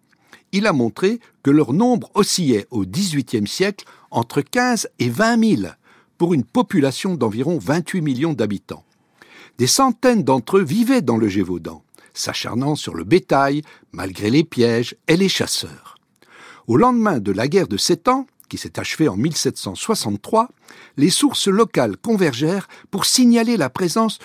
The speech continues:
de plusieurs loups devenus anthropophages. Ce phénomène, peu commun mais marquant, avait déjà été observé dans le passé lorsque des loups carnassiers adoptaient des comportements déviants en ciblant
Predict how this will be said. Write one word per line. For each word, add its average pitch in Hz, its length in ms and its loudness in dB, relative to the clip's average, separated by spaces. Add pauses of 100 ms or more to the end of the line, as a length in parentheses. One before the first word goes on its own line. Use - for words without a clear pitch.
(200)
de 160 100 6
plusieurs 196 460 2
loups 240 280 4 (200)
devenus 202 480 4 (160)
anthropophages. 165 1200 -2 (360)
Ce - 140 -4
phénomène, 208 500 -2 (340)
peu 262 140 2
commun 240 400 2
mais 117 140 -2
marquant, 143 460 -2 (380)
avait 139 240 -2
déjà 208 520 2
été 156 220 0
observé 123 460 0
dans 123 140 -4
le 92 100 -4
passé 139 540 -4 (300)
lorsque 143 380 0
des 92 220 -2
loups 156 320 2
carnassiers 151 720 -2 (260)
adoptaient 151 480 -2
des 95 140 -10
comportements 117 760 -2
déviants 110 500 2 (320)
en - 120 -12
ciblant 127 560 0